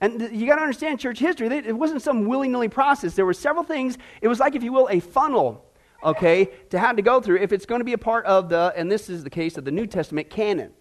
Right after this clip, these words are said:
Canon meaning rule. This is it. Why do we have the books that we have? First of all, the reason why,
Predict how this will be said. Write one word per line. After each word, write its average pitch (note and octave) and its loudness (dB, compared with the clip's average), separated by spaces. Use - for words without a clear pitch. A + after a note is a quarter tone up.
Canon G3+ 2
meaning F#3 0
rule. F3+ 4
This E3+ -2
is F3 -8
it. D#3+ -2
Why F#3 4
do A#3+ -6
we A#3 0
have G#3+ 2
the G3+ -4
books G3+ -4
that F#3+ -4
we F3+ -2
have? F3+ 0
First C4+ -4
of A3 -4
all, A3+ 4
the G3+ 0
reason A3 -2
why, C#3 2